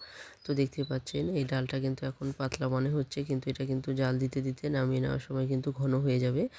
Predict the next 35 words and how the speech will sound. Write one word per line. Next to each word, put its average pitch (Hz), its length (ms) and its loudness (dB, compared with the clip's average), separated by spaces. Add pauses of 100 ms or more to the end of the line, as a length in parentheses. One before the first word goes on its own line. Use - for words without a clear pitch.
(360)
তো 139 140 0
দেখুন, 135 280 2
এটা 131 200 -2
একটা 131 220 -4
ঘুটনি 135 360 2
নিয়েছি, 131 320 4
এই 143 60 2
ঘুটনির 131 320 0
সাহায্যে 127 360 -2
এটাকে 131 240 -4
কিন্তু 139 320 -2
ভালো 135 240 0
করে 131 200 0
আমি 131 180 4
ঘুটনি, 139 520 -6
আহ, - 640 -2
দিয়ে 131 220 4
দিয়েছি। 131 480 2
তো - 120 -4
এতে 135 180 -2
করে 135 220 -2
কিন্তু 131 360 -2
এখানে 135 320 0
যে 131 160 0
মশলাগুলো 131 540 0
ছিল 147 240 -4
ভালো 135 260 0
করে 127 180 -2
কিন্তু 131 240 -2
মিশে 135 320 0
গেছে, 127 240 0
যেহেতু 139 320 0
এটা 131 180 0
ভাতের 131 360 0
মাড়, 127 300 0